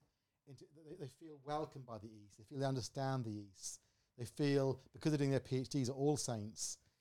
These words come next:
they feel they can understand what the East actually is. And as, as they say, only we can understand this space. No one else would.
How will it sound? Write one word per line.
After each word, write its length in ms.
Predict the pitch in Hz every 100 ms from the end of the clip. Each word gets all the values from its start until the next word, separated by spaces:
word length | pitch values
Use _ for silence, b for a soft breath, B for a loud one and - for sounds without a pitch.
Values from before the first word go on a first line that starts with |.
| _
they 80 | 139
feel 160 | - 143
they 100 | 135
can 120 | 135
understand 600 | 131 - 131 131 131 117
what 160 | 117 143
the 80 | 135 143
East 120 | 117 131
actually 320 | 117 110 120
is. 320 | 117 104 - -
And 80 | 143
as, 100 | 143
as 120 | 131
they 100 | 135
say, 480 | - 220 131 104 156 _ _ _ _ _ _ _ _ -
only 280 | 190 185 151
we 220 | 165 190
can 120 | 147
understand 340 | 131 - 117
this 80 | 110
space. 520 | - 117 104 - - - -
No 120 | 151
one 80 | 143
else 220 | 156 -
would. 180 | 107 117